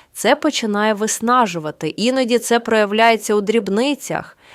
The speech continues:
Ваші ідеї постійно критикують, ваші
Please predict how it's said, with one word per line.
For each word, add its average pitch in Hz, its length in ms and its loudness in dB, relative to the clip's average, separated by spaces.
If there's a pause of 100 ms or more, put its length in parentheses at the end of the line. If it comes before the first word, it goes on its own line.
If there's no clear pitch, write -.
(220)
Ваші 208 540 2
ідеї 202 520 2
постійно 190 640 -2
критикують, 175 960 -2 (260)
ваші 214 540 2